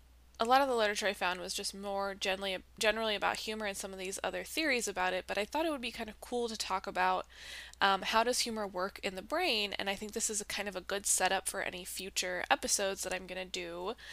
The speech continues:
about more, like, comedic pieces of media.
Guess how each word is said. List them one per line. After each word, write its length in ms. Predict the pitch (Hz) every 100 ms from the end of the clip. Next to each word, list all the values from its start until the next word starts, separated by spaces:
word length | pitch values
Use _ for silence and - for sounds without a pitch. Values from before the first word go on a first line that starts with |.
| - - -
about 480 | 196 170 170 185 -
more, 300 | - 185 175
like, 240 | 170 165 165 -
comedic 640 | - 202 170 175 - - -
pieces 340 | 190 196 208
of 300 | 226 226 -
media. 340 | 339 494 -